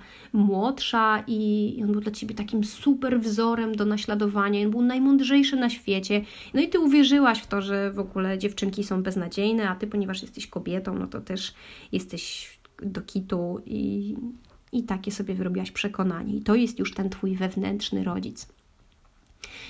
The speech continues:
No i im bardziej byliśmy wrażliwi, tym bardziej braliśmy te rzeczy do siebie. No i jako dorośli to sobie sami już teraz, y,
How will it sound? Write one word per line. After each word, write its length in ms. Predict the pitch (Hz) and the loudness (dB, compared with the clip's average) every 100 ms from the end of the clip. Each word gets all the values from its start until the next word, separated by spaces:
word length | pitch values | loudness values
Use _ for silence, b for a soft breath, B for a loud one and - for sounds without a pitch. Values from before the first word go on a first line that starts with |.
| - | 2
No 60 | 285 | 10
i 40 | |
im 140 | 285 | 10
bardziej 400 | 247 302 302 247 | 10 4 4 4
byliśmy 420 | 214 202 214 214 190 | 2 -2 -2 -2 -2
wrażliwi, 480 | 190 - 240 302 | -2 0 2 2
tym 160 | 277 208 | 2 2
bardziej 320 | 202 214 208 | 2 2 0
braliśmy 480 | 190 185 208 208 202 | 0 0 -2 -2 -4
te 120 | 214 | -2
rzeczy 260 | 208 226 208 | -6 -6 -6
do 100 | 208 | -6
siebie. 380 | - - - 370 480 B B B | -6 -4 -2 -2 -2 B B B
No 60 | 381 | 4
i 140 | 539 | 6
jako 180 | 285 226 | 4 2
dorośli 680 | 208 196 233 - 277 277 269 | 2 2 0 4 6 6 4
to 60 | - | -2
sobie 260 | - 208 | -2 0
sami 400 | 208 202 240 269 | 0 0 6 8
już 200 | 202 185 | 6 -2
teraz, 500 | - 180 175 202 - | -6 -2 -2 -4 -10
y, 220 | - - | -6 -6